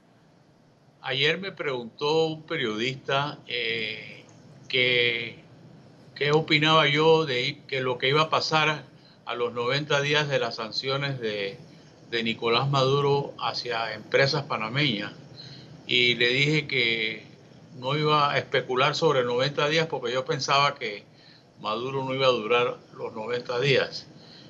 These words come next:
Eh, creo que la situación se está poniendo cada vez peor. Esto de los, de cerrar la, las rutas aéreas hacia Venezuela, eh, es muy perjudicial, no solamente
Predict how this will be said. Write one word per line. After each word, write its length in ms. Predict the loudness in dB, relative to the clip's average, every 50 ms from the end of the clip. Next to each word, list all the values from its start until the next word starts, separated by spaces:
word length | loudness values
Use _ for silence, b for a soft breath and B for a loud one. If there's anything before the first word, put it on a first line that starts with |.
| B -10
Eh, 640 | -4 -2 0 0 0 0 -2 -6 -8 -10 -12 -14 -16 -4
creo 260 | 0 2 4 4 4 4
que 120 | 2 2
la 120 | 0 0
situación 520 | -2 -6 -8 -8 -8 -6 -6 -6 -6 -6 -6
se 100 | -6 -8
está 200 | -6 -6 -6 -4
poniendo 440 | -4 -4 -2 -2 -2 -2 -4 -2 0
cada 260 | 0 2 4 4 6
vez 160 | 6 4 4
peor. 460 | 2 -2 -2 0 2 2 2 0 -2 -6 -16 B B B B B B B 0
Esto 360 | 0 0 2 2 2 4 6
de 160 | 6 4 4
los, 460 | 2 0 0 -2 -4 -4 -6 -10 -16 -20 -16 -12
de 200 | -12 -10 -8 -6
cerrar 640 | -4 -4 -2 0 2 2 2 2 2 0 -4 -10 -14 -16 -16
la, 420 | -14 -14 -14 -14 -16 -16 -18 -20 -20 -10
las 180 | -8 -8 -8 -6
rutas 360 | -6 -8 -2 0 0 0 2
aéreas 580 | 4 4 4 4 4 2 0 -2 -4 -8 -12 -16 B B B B B B B -14 -8
hacia 500 | -6 -4 -4 -4 -6 -6 -6 -6 -4 -4
Venezuela, 800 | -4 -6 -8 -8 -8 -6 -4 -4 -2 -2 -2 -2 -2 -2 -4 -6 -10 B B B B B B B -20 -14 -10
eh, 840 | -8 -6 -4 -4 -2 -2 -2 -2 -2 -2 -2 -4 -6 -8 -10 -14 -16 -18 -18 -6 -2
es 180 | -2 0 0 2
muy 200 | 4 4 4 4
perjudicial, 800 | 4 2 2 0 0 -2 -2 -4 -4 -2 -2 0 0 0 -2 -2
no 120 | -2 -2
solamente 800 | 0 0 0 0 0 0 0 0 -2 -2 0 0 2 2 2 0